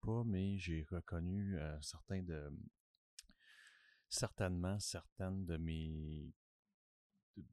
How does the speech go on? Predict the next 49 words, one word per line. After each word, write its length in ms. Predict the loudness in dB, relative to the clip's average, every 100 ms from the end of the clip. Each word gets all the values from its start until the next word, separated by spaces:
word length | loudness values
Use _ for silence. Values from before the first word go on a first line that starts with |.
| -10
de 40 | -6
mes 240 | -4 -6 _ _ -14
qualités, 760 | -4 -4 -4 -8 0 2 4 2
certains 440 | -2 -4 0 2
de 60 | 2
mes 100 | 2
défauts, 640 | -2 -4 -2 2 2 0
certaines 480 | -2 -6 -4 -2 0
de 80 | 0
mes, 380 | 0 -2 -4
de 120 | -6 -6
mes, 160 | -6 -8 -14
certains 320 | -6 -6 0 0
de 60 |
mes 80 | 0
comportements. 720 | -2 -4 -4 2 4 6 6
Donc, 260 | 6 4 2
euh, 160 | 2 0 -6 -16 -16 -18 -2
hyper 240 | 0 4 4
intéressant. 720 | 6 4 2 2 2 4 4
En 60 |
tout 80 | 4
cas, 80 | 0
pour 160 | 2 4
moi, 160 | 4
ça 80 | 4
a 20 |
été 140 | 0 0
super 260 | -2 0
intéressant. 680 | 0 0 -2 -2 0 2 4
J'espère 360 | 2 0 0
que 100 | 2
vous 100 | -2
allez, 280 | -2 -2 -2
euh, 160 | -2 -6 _ -20 -20 -20 -2
apprécier 360 | 2 4 2 4
l'entretien 440 | 4 2 0 0
que 40 | 2
j'ai 100 | 4
eu 60 |
avec 320 | 4 4 0 0
lui. 140 | 2
Moi, 100 | 4
j'ai 140 | 2
eu 160 | 0 -2
vraiment 320 | 0 0 0
beaucoup 220 | 0 -4
de 40 | -2
fun. 240 | 0 0